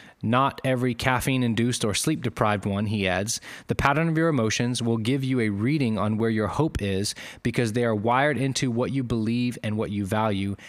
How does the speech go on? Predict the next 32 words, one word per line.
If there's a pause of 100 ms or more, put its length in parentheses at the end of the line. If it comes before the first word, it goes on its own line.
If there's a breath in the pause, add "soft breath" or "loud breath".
(140 loud breath)
and
how
much. (460 loud breath)
So (400)
what
you're, (400)
what
you're
feeling (120)
and
what
emotions
you're
experiencing (240 loud breath)
can
give
you
a
read
on (220 loud breath)
where
you're
placing
your
hope (280)
and
where
you're
placing
your
value.
So,